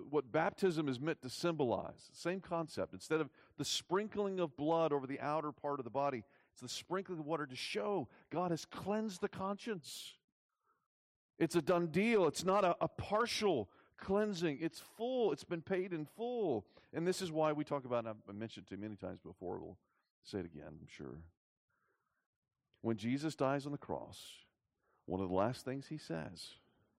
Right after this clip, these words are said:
is, "It is finished." Again, it's an accounting term that he's using, meaning it has been paid in full. The debt has fully been paid.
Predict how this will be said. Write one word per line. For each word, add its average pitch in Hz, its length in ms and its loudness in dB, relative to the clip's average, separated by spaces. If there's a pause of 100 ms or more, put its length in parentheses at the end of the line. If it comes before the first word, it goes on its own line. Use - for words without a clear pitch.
(360)
is, 92 360 0 (800)
"It 170 80 4
is - 80 0
finished." - 640 -6 (1040)
Again, 147 260 4
it's 147 180 2
an 147 80 6
accounting 175 800 2
term 185 420 2
that 135 140 2
he's 127 200 2
using, 180 460 4
meaning 190 400 4 (240)
it 170 160 2
has 175 200 4
been 160 240 0
paid 139 580 0 (280)
in 156 360 2 (260)
full. 214 600 -2 (720)
The 175 80 8
debt 190 280 4
has 185 240 6 (440)
fully 294 340 8
been 123 220 4
paid. 120 480 0